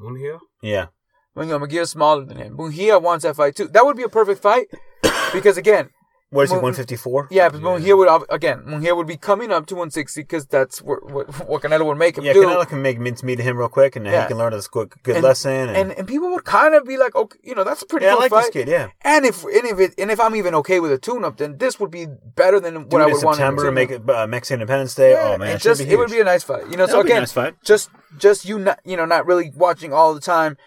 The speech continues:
Speaker 3: You see, like, those are, and that's where he's at, where not only is he the motherfucker, is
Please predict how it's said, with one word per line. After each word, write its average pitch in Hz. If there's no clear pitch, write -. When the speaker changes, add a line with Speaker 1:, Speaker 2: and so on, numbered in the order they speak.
Speaker 3:
You 185
see, 185
like, 160
those 185
are, 185
and 185
that's 202
where 226
he's 190
at, 180
where 170
not 180
only 226
is 190
he 175
the 147
motherfucker, 202
is 165